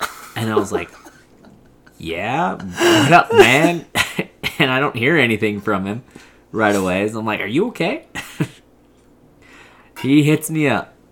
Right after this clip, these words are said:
and he goes, "Uh,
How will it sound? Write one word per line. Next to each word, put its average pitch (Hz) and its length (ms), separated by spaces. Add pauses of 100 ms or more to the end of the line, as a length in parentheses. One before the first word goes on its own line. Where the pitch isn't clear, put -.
(800)
and 95 120
he 95 100
goes, 85 480 (1800)
"Uh, 104 480